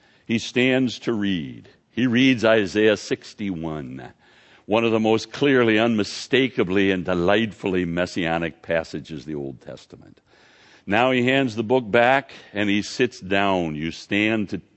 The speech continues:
read, you sit to teach. And the Bible says, look at it there in, in, uh, Luke chapter four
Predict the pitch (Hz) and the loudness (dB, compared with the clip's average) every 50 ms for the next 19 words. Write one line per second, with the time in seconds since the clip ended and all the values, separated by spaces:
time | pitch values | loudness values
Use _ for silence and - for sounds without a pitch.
0 | _ _ _ _ _ _ - 95 104 104 101 101 90 87 92 87 - - 107 90 | _ _ _ _ _ _ -6 -2 0 0 0 0 0 -2 -4 -4 -4 -6 -8 -8
1 | - _ - - - - - 69 64 62 - - - - - - _ _ _ _ | -8 _ -14 -14 -12 -12 -12 -12 -12 -12 -16 -20 -20 -20 -20 -20 _ _ _ _
2 | _ _ _ _ - 107 113 104 104 120 127 139 135 139 123 - - 127 120 123 | _ _ _ _ -2 0 0 2 4 6 6 6 4 2 0 2 4 6 6 6
3 | 123 113 98 113 131 - 135 120 110 113 104 - 113 110 110 107 107 107 107 107 | 6 4 2 -2 -2 0 2 4 4 4 2 2 2 4 4 2 2 0 -2 -2
4 | 101 95 92 85 - 107 95 90 90 90 85 87 87 80 78 - 107 117 120 110 | -2 -2 -4 -6 -4 -4 -2 -2 -2 0 0 0 0 -2 -4 -6 -4 -4 -4 -4
5 | - - 113 107 101 - 98 - - - 131 120 98 90 87 95 101 | 0 0 0 0 0 -2 -8 -8 -2 0 2 4 4 4 4 2 0